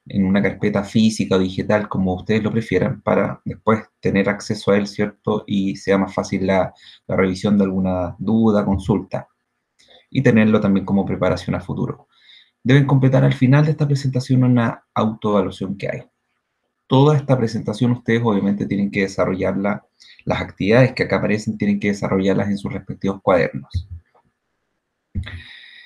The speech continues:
El objetivo de aprendizaje, ¿cierto?, eh, de esta nueva unidad es el siguiente. Es, eh, investigar y argumentar basándose en evidencias que el material genético se transmite de generación en generación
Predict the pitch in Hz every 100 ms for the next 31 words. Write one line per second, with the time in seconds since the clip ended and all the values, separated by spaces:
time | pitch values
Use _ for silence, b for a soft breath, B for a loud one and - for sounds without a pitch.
0 | B B B B _ _ _ 120 131 135
1 | 151 160 160 156 139 160 151 - 135 -
2 | 110 - - 131 131 127 - 107 104 101
3 | 95 110 - 101 113 143 139 127 104 107
4 | 131 - - 127 127 113 - 104 71 90
5 | - - _ _ _ _ _ _ _ _
6 | _ _ _ - 110 127 - - 110 104
7 | 101 98 95 92 95 - 117 117 - 113
8 | 131 131 - - _ - 98 98 98 98
9 | 123 113 110 - 107 104 107 101 95 95
10 | 123 123 131 127 113 101 101 98 101 107
11 | 104 110 107 107 - 95 107 104 110 98
12 | 95 90 110 110 110 101 95 - 123 131